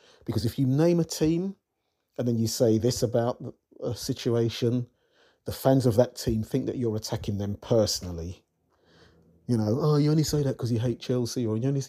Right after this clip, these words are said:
you only say that 'cause you hate Man United," or "You only say that 'cause you hate Le-, Leyton Orient," or whoever it may be. So we'll just have the anonymous teams, the Reds and the Blues. So, if the Reds are playing the Blues,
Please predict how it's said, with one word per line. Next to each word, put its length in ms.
you 100
only 120
say 140
that 120
'cause 120
you 60
hate 200
Man 180
United," 500
or 120
"You 140
only 140
say 200
that 160
'cause 120
you 100
hate 280
Le-, 360
Leyton 320
Orient," 200
or 140
whoever 340
it 100
may 180
be. 320
So 400
we'll 120
just 180
have 140
the 140
anonymous 480
teams, 540
the 60
Reds 520
and 120
the 60
Blues. 580
So, 400
if 120
the 120
Reds 260
are 60
playing 320
the 80
Blues, 680